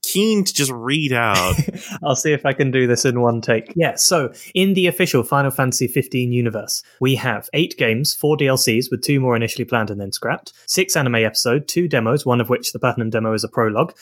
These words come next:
Speaker 2: one short story, which is also an audio drama, a manga, a feature film, and a novel.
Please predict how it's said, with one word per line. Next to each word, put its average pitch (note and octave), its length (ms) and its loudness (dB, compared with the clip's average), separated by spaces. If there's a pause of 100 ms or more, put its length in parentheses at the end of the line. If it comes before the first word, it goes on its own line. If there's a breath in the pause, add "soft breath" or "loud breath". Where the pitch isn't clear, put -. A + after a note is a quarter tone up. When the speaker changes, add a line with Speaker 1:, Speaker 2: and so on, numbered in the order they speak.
(120 loud breath)
Speaker 2:
one F3+ 180 0
short D#3+ 260 0
story, C3 280 0
which C3 180 -4
is A#2 80 -2
also B2 240 2
an A2+ 80 2
audio A2 300 2
drama, A2 300 -2
a D3+ 100 -2
manga, C3 340 0
a C#3 60 -6
feature E3 260 -2
film, A#2+ 300 0
and B2 200 0
a B2 60 2
novel. G2+ 320 -2